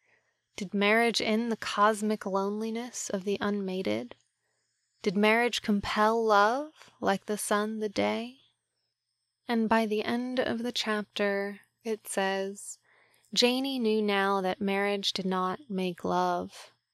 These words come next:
Janie's first dream was dead, so she became a woman." And while Janie is mourning her first dream,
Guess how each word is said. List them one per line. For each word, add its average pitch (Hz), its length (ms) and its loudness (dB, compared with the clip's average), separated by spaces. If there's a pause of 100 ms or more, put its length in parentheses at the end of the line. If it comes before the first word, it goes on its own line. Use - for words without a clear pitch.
Janie's 214 460 2
first 220 340 2
dream 214 300 0
was 196 200 -2
dead, 190 540 -2 (400)
so - 220 -8
she 220 240 0
became 208 400 -2
a 202 80 -2
woman." 170 500 -6 (1700)
And 214 140 2
while 285 460 2
Janie 214 500 -2
is 180 220 -6
mourning 190 520 -2
her 185 240 -8
first - 640 -2
dream, 185 640 -2